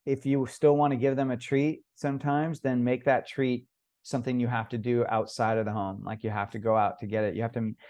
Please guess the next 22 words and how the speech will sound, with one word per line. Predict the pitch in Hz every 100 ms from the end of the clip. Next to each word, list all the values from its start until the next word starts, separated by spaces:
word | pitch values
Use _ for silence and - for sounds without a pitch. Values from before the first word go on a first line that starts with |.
| -
it's | 120 127
actually | 123 123 -
becomes | 127 120 135 117 113 - 123
a, | 113 107 - _ _ _ _ _ _ _ -
an | 113
experience, | 127 120 - 135 131 139 143 135 120
or | - 120 113 117 -
y-, | 113 120
you | 123
make | 123 123
it | 127
a |
little | 120 120
hard | 101 - 123 113 101 104 - _ -
to, | 127 -
to | - 110 101 110
get | 117 104
it. | 95 -
Because | 123 131
if | 127
it's | 123 127
easy, | 135 160 139 117 113 113